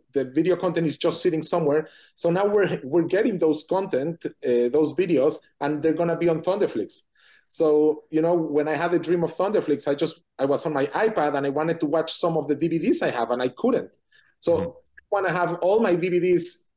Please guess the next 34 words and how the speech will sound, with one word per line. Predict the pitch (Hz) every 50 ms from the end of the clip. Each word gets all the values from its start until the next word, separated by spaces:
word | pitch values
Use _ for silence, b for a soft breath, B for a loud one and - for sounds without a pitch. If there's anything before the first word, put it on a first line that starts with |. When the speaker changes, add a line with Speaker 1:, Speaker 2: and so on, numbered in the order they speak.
| _ _
Speaker 1:
you | 143 147 156
know, | 139 135 151 180 - -
into, | 151 147 139 - 147 139 135 131 -
into | 139 139 131 147 139 127
a | 120
content | - 170 170 170 170 147 113 -
platform. | - 113 - - 113 101 92 b b b b b b
Now, | 151 151 147 151 147 - -
not | 160 160 170 196 202 202
all | 214 208 208
the | 202 196
content | - - 185 180 175 175 170 165 156
is | 156 -
gonna | - 165 160 - -
be | 160 156
amazing | 139 139 151 156 151 156 156 147 - 147 147 151 -
H | 143 147 147 147 - - -
D | 139 139 139
like | 135 127 120 113 -
the | - 123 131 -
end, | 143 160 143 120 113 147 185 180 180 b b b b b b _
because | - 139 - 139 135 131
some | - 170 160 156
things | - 175 165 147 - -
were | 156 143
shot | 120 - - 165 151 147 147 - - _ _ _ _ _ -
in | 147 139
the | 131 127 123
eighties | 143 147 147 151 139 -
or | 127 120
nineties. | 127 135 139 135 120 113 113 120
Not | 120 123 131
Speaker 2:
Yeah, | 156 135 107
sure. | 101 - - 110 95 82 78